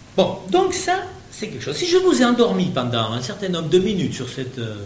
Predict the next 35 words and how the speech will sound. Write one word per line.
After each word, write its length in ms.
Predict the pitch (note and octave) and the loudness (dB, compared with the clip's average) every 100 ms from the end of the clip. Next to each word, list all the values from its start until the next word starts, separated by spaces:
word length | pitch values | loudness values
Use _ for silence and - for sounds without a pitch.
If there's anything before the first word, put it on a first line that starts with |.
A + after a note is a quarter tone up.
| G2+ - | -12 -14
cette 360 | - - - - | -18 -18 -18 -12
espèce 320 | A2 - B2 | -10 -6 -6
de 60 | A2 | -6
panorama 840 | G2+ C#3 C3+ C3+ C3+ C3 C#3 B2 | -8 -4 -2 -2 -2 0 0 0
large 580 | A#2+ C#3+ C3 A#2 A2 A2 | 0 2 2 0 -4 -6
et 220 | A#2 A#2 | -4 -4
très 220 | A2+ - C3+ | -6 -6 -6
souple 420 | - F3+ A#2 G#2 - - - - - | -4 -4 -6 -10 -12 -18 -20 -20 -10
de 60 | |
la 100 | A2+ | -8
science, 440 | B2+ - D#4 D4 A3 A3 - - | -6 -2 -2 -2 -6 -12 -16 -18
c'est 200 | - A#3+ | -4 -4
parce 260 | A#3+ D4+ - | -2 -4 -2
que 260 | B3+ A#3+ A#3+ - - | 0 0 -2 -10 -12
je 160 | D#3 F#3 | -6 -4
veux 100 | B3 | -2
vous 140 | G#3+ | -2
faire 220 | - C4 G3+ | -2 -2 -2
ressortir 460 | F#3+ F3+ C#4 C4+ | -4 -4 -4 0
quelque 260 | A3+ D3 D3+ | 0 0 -2
chose. 200 | - - - - | -4 -10 -14 -12
C'est 200 | - B3+ | -8 -4
que 120 | E4+ F4 - - | -2 -4 -10 -10
d'un 220 | A#2 D3 C#3 | -2 0 2
bout 300 | B2+ F4+ - | 4 6 6
à 80 | D3 | 4
l'autre, 280 | - - - | 0 -6 -6
à 80 | - | -6
partir 360 | D4 C#4 E4 C4+ | -2 -4 -2 0
du 100 | C4+ | 2
moment 300 | D4 E4 D#4 | 2 0 2
où 100 | G#3+ | 4
l'homme 400 | F#3+ F#3+ F#4+ F#4+ | 4 6 6 6
est 120 | D#4+ | 4
arrivé, 200 | F#3+ D3 | 2 0